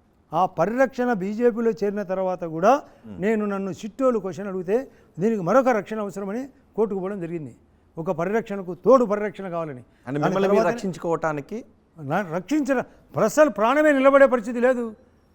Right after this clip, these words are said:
Speaker 1: దరిద్రుడు, ఇదే పని, ఎవరినైనా ఏమైనా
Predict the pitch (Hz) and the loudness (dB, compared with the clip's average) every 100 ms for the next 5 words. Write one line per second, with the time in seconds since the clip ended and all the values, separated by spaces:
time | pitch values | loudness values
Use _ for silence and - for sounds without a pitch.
0 | _ - 202 285 277 285 277 247 247 _ | _ -2 2 4 4 4 2 0 -8 _
1 | _ _ _ 143 185 247 320 247 285 277 | _ _ _ -4 4 12 12 12 8 6
2 | 226 190 226 240 240 240 240 285 226 226 | -2 -4 -2 0 0 0 0 0 0 -2
3 | 226 233 | -2 -4